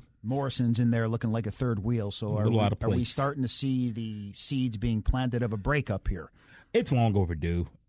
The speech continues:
Speaker 2: I mean, Morrison first of all, he, he's spending way too much time in the tanning bed. He, he's not even getting a tan. He's just out and out turning orange. He's changing weird colors. His hair. The hell is going on with that? I, I
Speaker 1: Um, I'm not really sure.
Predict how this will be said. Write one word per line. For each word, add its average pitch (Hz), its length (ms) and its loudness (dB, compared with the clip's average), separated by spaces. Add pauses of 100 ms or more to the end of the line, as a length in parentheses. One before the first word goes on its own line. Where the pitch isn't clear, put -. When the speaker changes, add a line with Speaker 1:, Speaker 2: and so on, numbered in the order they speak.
Speaker 2:
I 135 100 4
mean, 117 260 4
Morrison 120 720 2 (360)
first 131 120 2
of 117 80 4
all, 113 100 4
he, 117 160 4
he's 120 180 0
spending 110 320 0
way 107 160 4
too 107 120 0
much 98 180 0
time 95 180 2
in 90 60 0
the 85 80 -2
tanning 87 300 0
bed. 73 220 -8 (340)
He, 98 120 -2
he's 117 240 2
not 113 180 2
even 104 160 2
getting 98 180 -4
a 95 40 -4
tan. 104 300 2
He's 101 180 2
just 92 140 -2
out 87 140 0
and 90 80 -4
out 92 140 -4
turning 90 240 -2
orange. 87 460 -4 (200)
He's 113 220 0
changing 98 380 2
weird 104 240 2
colors. 104 280 0
His 90 100 -6
hair. 117 440 4 (340)
The 110 60 -8
hell 127 140 -2
is 110 100 -6
going 104 180 -4
on 95 140 -4
with 87 80 -12
that? 85 180 -10
I, 85 160 -4 (100)
I 101 320 -2
Speaker 1:
Um, 104 220 -2
I'm 113 200 0
not 117 180 -2
really 107 180 -4
sure. 98 420 -6